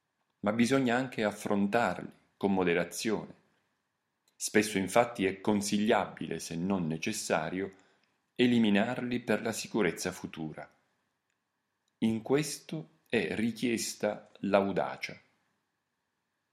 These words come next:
Non v'è dubbio che in una situazione, sia pubblica sia privata,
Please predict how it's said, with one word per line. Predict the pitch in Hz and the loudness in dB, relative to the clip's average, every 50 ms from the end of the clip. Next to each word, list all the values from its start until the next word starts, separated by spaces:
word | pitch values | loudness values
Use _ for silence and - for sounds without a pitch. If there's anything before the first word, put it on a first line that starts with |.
| _ _ _ _ | _ _ _ _
Non | - 135 143 147 143 | 2 4 4 4 6
v'è | 135 131 117 | 4 2 4
dubbio | 101 98 90 - - 82 85 85 | 4 2 0 2 0 0 0 0
che | - - 98 92 - - - - | 2 2 2 2 2 -4 -2 0
in | 113 107 110 | 2 2 4
una | 110 110 104 | 4 2 2
situazione, | 101 - - 101 - 110 107 107 - - - 127 127 120 110 95 90 - - - _ _ _ _ | 2 0 -4 -2 -2 -2 -2 -2 -4 -2 0 0 2 2 2 0 0 -2 -10 -20 _ _ _ _
sia | - - - 110 98 | -8 -2 0 2 2
pubblica | 92 - 110 104 107 101 90 - - 87 80 - - | 2 2 0 0 2 0 -2 0 -2 -4 -4 -4 -6
sia | - - - 98 90 | -8 -4 2 2 2
privata, | 87 - 92 90 90 87 85 80 - 82 82 - | 2 2 4 4 4 4 4 0 -4 -8 -12 -12